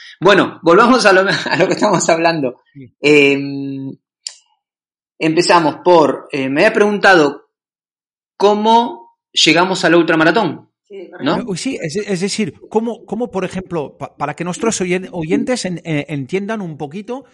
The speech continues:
Speaker 2: cuál es el recorrido, porque cuando hablamos a alguien de doscientos kilómetros,
Speaker 1: <laughs>
Speaker 2: nuestros oyentes y nosotros mismos somos corredores populares que corremos, pues, cinco kilómetros, diez kilómetros, quince kilómetros,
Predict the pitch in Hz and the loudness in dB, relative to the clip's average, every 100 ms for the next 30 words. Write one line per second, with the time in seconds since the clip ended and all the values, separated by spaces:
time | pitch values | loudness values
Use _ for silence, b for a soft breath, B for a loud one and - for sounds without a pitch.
0 | b b - 185 214 208 185 151 156 131 | b b -8 -6 -6 -8 -10 -10 -10 -10
1 | 139 165 180 120 131 131 143 147 156 160 | -10 -8 -8 -8 -10 -12 -10 -10 -8 -6
2 | 170 196 190 185 180 190 170 143 147 - | -6 -6 -4 -4 -2 0 0 -2 -4 -6
3 | 190 190 165 180 165 165 170 156 - 113 | -6 -6 -10 -10 -10 -10 -6 -8 -8 -16
4 | 117 117 143 127 - 156 - 156 175 165 | -12 -6 -6 -6 -12 -14 -16 -12 -12 -10
5 | 190 185 190 _ 135 131 - 151 175 160 | -12 -14 -18 _ -14 -12 -10 -6 -6 -4
6 | 208 123 - 147 - - 143 139 139 - | -4 -6 -6 -8 -6 -6 -2 -2 -2 -4
7 | 117 165 226 196 208 - b - 147 156 | -2 2 2 2 -2 -8 b -18 -14 -12
8 | 156 160 165 165 139 - 151 143 131 135 | -10 -8 -8 -10 -18 -18 -18 -16 -10 -4
9 | 196 180 147 135 135 - 143 160 190 147 | -4 -4 -8 -12 -14 -14 -10 -8 -8 -8
10 | - 160 143 160 139 165 208 175 185 | -8 -10 -8 -8 -6 -6 -6 -6 -8